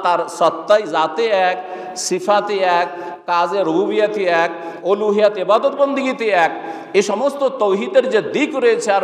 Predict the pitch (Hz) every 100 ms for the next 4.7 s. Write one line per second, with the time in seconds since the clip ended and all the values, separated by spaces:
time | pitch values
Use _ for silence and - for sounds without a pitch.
0 | - 185 190 220 285 262 214 156 165 151
1 | - - - - - 160 185 214 240 -
2 | 208 185 - 240 247 - 202 180 170 143
3 | 123 127 117 - - - - - 175 208
4 | - 202 190 - 170 143 127